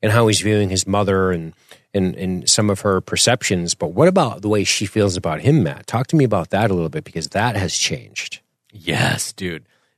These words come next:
Speaker 2: So much more where, and it's not just his awareness. It's, it's literally the way he speaks, the way
Speaker 1: Mm.
Speaker 2: he has this, you know, she describes it as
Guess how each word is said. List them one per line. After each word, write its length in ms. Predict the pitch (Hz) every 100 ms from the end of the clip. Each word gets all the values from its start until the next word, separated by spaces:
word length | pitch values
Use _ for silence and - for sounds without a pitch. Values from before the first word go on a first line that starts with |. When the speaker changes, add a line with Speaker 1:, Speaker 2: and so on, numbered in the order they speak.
| -
Speaker 2:
So 400 | - 151 147 160
much 260 | 131 117
more 240 | 120 117 104
where, 200 | 113 101
and 300 | 123 120 135
it's 160 | 123
not 220 | 156 185
just 260 | - 147 -
his 120 | 135
awareness. 540 | 104 82 107 127 135 113
It's, 180 | 113 -
it's 240 | 123 -
literally 280 | 139 156 139
the 120 | 113
way 200 | 104 113
he 120 | 98
speaks, 680 | 87 - - - 143 113 -
the 80 | -
way 240 | 107 107 95
Speaker 1:
Mm. 40 |
Speaker 2:
he 140 | 80 101
has 260 | 110 98
this, 240 | 101 - - _ _
you 80 | 131
know, 40 |
she 120 | 123 127
describes 460 | 113 - 117 110
it 60 | 95
as 120 | 98